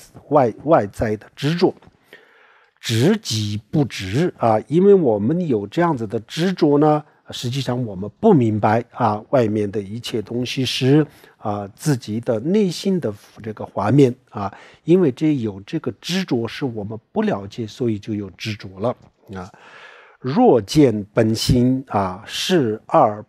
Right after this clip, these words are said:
不净，总是现文字啊。<clears throat> 大摩祖师呢，一直都在否定啊，这个视，视而不净，视而不净没有用的啊。就是说，如果你自己了解了自己的心的本心啊，那这个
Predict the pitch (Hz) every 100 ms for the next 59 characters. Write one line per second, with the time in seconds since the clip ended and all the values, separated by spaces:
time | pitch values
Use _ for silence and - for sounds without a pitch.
0 | - 131 131 127 - 107 113 156 _ _
1 | - 98 87 90 - - 135 - - -
2 | 175 113 98 107 127 147 143 - - 104
3 | 101 - - - - - 165 135 104 135
4 | 120 110 - 117 131 120 120 _ 143 -
5 | 151 107 104 101 - 98 101 113 127 147
6 | 107 98 - 120 110 104 - - _ -
7 | - 127 120 - 147 123 104 120 113 123
8 | - 175 175 156 147 160 151 208 202 101
9 | 98 123 113 _ 123 113 110 135 143 156
10 | 143 156 196 135 127 127 160 147 147 135
11 | - - - 110 107 156 185 143 117 120
12 | - 139 135 123 - 127 127 120 - 104
13 | 95 - 151 180 - 127 117 107 - -
14 | _ 143 139 180 160